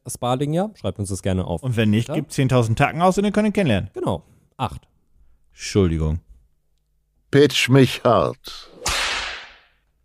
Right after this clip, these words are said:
Speaker 2: Was ist die spektakulärste Art von Energiegewinnung, die du kennst?
Speaker 1: Boah, jetzt, also, äh, es gibt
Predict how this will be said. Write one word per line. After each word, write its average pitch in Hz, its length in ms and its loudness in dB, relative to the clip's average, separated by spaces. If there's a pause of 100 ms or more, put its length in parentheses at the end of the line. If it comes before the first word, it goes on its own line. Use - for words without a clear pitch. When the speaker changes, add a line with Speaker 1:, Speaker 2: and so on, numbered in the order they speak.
(240)
Speaker 2:
Was 214 240 0 (180)
ist - 420 0
die 156 160 -2
spektakulärste 170 1200 -2
Art 165 280 -2
von - 180 -4
Energiegewinnung, 139 720 4
die 127 100 0
du 123 60 2
kennst? - 400 -6 (1900)
Speaker 1:
Boah, 107 180 -18
jetzt, 120 540 -4
also, 131 360 2
äh, 127 280 -10
es 120 140 -16
gibt - 200 -14